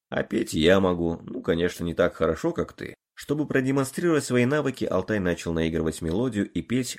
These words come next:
красивую лиричную казахскую песню, отчего пес навострил уши и стал внимательно слушать. Арина явно была удивлена и восхищена томным и бархатным голосом Алтая. Не отрывая глаз, профессиональная певица наблюдала за каждым его движением.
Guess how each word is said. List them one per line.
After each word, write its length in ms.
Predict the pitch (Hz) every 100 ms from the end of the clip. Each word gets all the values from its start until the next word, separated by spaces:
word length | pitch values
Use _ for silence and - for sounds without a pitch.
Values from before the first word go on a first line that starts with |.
| _
красивую 600 | - 82 - 151 135 107
лиричную 480 | 85 98 98 95 87
казахскую 500 | 85 80 80 - 80
песню, 440 | 123 135 - 104 -
отчего 360 | - - - 165
пес 280 | 165 165 -
навострил 480 | 120 110 107 104 -
уши 300 | 160 - 135
и 140 | -
стал 280 | - - 117
внимательно 520 | 92 85 82 85 80
слушать. 500 | - 73 69 - - _ -
Арина 320 | 87 87 82
явно 420 | 76 98 135 120
была 200 | 87 85
удивлена 560 | - 82 76 73 82 127
и 120 | 92
восхищена 640 | 82 - 80 - 76 104
томным 460 | - 87 98 120 117
и 140 | 90
бархатным 600 | 80 78 76 - 90 85
голосом 420 | 80 76 - 80
Алтая. 380 | 85 87 71 - - _ _ _ _
Не 140 | 85 80
отрывая 460 | 76 80 80 76
глаз, 340 | 73 80 120 -
профессиональная 720 | - - 82 110 147 151 123
певица 380 | 87 104 113 87
наблюдала 420 | 82 80 98 98
за 140 | 80
каждым 380 | - 107 123 107
его 200 | 92 85
движением. 640 | 85 82 80 76 69 80